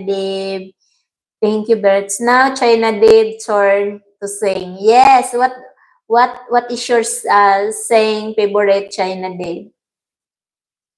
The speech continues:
<laughs> Don't sing. Ah, I'm going to subscribe. Thank you, Sugar.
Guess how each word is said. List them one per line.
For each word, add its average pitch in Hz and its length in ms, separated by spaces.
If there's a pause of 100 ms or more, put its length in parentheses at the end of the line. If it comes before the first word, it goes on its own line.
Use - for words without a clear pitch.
(960)
<laughs> - 1500
Don't 226 320
sing. 220 440 (480)
Ah, 508 1000 (480)
I'm 269 220
going 277 420
to 277 120
subscribe. 254 680 (100)
Thank 349 320
you, 349 180
Sugar. 269 1080